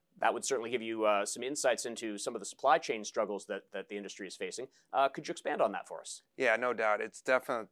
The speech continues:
Speaker 2: it's, it's definitely been a strain on the industry. Um, from top to bottom, commodities, consumables, all the way through the manufacturing, A P I, manu-, and fill finish, that the industry was kind of pushed to the limits, um,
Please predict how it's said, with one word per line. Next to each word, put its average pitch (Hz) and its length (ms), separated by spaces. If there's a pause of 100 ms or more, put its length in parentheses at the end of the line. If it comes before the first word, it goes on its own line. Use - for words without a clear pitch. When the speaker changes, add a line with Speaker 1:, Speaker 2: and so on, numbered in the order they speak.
Speaker 2:
it's, 107 440
it's - 380 (300)
definitely 131 420
been 110 420
a - 60
strain 113 460
on 107 120
the 104 60
industry. 98 460 (360)
Um, 98 380 (280)
from 107 200
top 123 300
to 123 80
bottom, 113 380
commodities, 110 600
consumables, 110 680
all 104 120
the 107 60
way 107 180
through 104 280
the 101 40
manufacturing, 104 680
A 107 100
P 107 180
I, 101 200
manu-, 101 240 (120)
and 95 220
fill 104 220
finish, 104 400 (360)
that 110 140
the 123 80
industry 117 400
was 107 160
kind - 180
of 101 100
pushed 131 280
to 117 60
the 101 80
limits, 110 500 (400)
um, 101 340